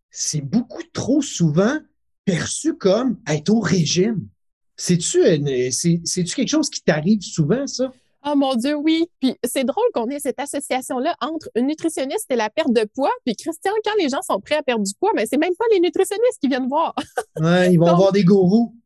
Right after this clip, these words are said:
Speaker 2: c'est ça, régime miracle et ainsi de suite. Donc bref, c'était mon petit éditorial, mais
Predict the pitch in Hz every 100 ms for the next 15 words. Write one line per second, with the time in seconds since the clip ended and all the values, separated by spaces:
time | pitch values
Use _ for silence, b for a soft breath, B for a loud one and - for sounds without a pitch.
0 | _ _ _ 359 359 403 370 233 254 339
1 | 339 294 277 349 294 247 - - 320 240
2 | 220 214 247 - 220 214 240 - 302 233
3 | - 233 240 320 330 240